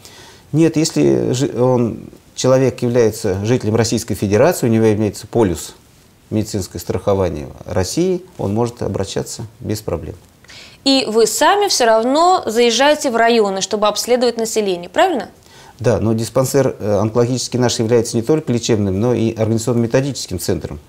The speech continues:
Speaker 1: в Рязанской области. Поэтому в задачи его входит не только лечение, но и, э, организация онкологической помощи. Поэтому все районы области являются, э, подшефными нашим врачам,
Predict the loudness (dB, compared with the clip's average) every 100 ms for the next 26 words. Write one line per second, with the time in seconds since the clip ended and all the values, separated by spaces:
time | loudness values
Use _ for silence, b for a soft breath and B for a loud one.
0 | -10 -4 -2 -2 -4 -6 -4 -4 -4 -12
1 | -18 -20 B B B B -2 2 2 0
2 | 0 2 2 2 2 0 0 -2 0 0
3 | 0 0 -4 0 0 2 2 2 2 0
4 | -2 -8 -20 -14 -6 -2 2 2 4 2
5 | 2 0 0 0 0 -2 -8 -4 -2 -2
6 | -6 -14 -18 B B B 0 2 4 2
7 | 0 -2 -6 -8 0 4 6 4 4 2
8 | 0 -4 -4 -2 2 2 0 -4 -8 -10
9 | -18 _ -16 -8 -6 -8 -12 -14 -2 -2
10 | 2 0 2 -2 -2 -6 -4 -4 -2 0
11 | 0 0 -2